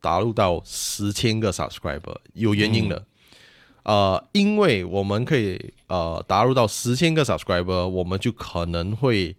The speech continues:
Speaker 1: 邀请我们的 narrator 上来讲，啊，他的鬼故事，因为他本身也是有，
Speaker 2: 哦。
Speaker 1: 有一些鬼故事的。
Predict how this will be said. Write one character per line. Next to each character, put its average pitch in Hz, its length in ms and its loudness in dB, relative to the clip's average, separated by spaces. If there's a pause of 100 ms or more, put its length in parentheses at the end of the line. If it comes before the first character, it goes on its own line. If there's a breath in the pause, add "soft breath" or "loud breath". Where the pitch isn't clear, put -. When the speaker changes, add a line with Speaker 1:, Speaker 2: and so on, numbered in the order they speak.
(140 soft breath)
Speaker 1:
邀 113 200 2
请 87 240 -4
我 80 80 -4
们 87 180 0
的 87 160 -2
narrator 85 720 -4 (160)
上 107 260 -2
来 90 180 -2
讲， 76 280 -6 (360)
啊， - 200 -8
他 101 80 0
的 101 80 0
鬼 82 140 -6
故 85 140 -8
事， - 260 -10
因 120 120 -2
为 131 80 0
他 131 120 0
本 - 180 -2
身 104 180 4
也 131 100 2
是 127 80 0
有， 120 120 -4
Speaker 2:
哦。 107 60 -8
Speaker 1:
有 82 180 -8
一 117 80 -4
些 104 180 -4
鬼 82 140 -10
故 82 140 -14
事 - 220 -12
的。 - 140 -12